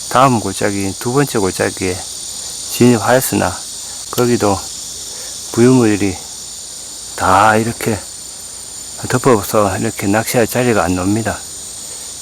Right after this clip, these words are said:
그래서 땡빛 보일 때는 도저히 못 앉아서 한 마리 큰 거 잡은 게 기억이 나서 그 포인트에 지금 앉아 있습니다.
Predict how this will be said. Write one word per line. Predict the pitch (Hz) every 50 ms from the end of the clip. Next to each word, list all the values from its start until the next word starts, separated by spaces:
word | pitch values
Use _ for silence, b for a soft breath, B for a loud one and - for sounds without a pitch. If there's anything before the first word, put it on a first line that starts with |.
| - -
그래서 | - 123 123 110 - 107 107
땡빛 | - - 113 110 - 120 107
보일 | - 127 123 131 127
때는 | - 120 110 107 104 101
도저히 | - 107 107 107 117 120 117
못 | 107 101 101 104
앉아서 | 107 113 123 120 113 - - - 98 85 - - - - - - - - - - - - -
한 | - - 110
마리 | 117 127 131 123
큰 | - - - 147 143
거 | 127 135 120
잡은 | 131 131 123 127 123 113
게 | 104 110 101 - - - - -
기억이 | - 135 135 123 107 95
나서 | 95 98 104 - - 110 104 - - - - B B B B B B B
그 | - - 123
포인트에 | 120 - - 127 127 120 - - 101 92
지금 | 87 - 95 101 -
앉아 | 107 113 120 117
있습니다. | 98 82 - - - 95 95 101 101 -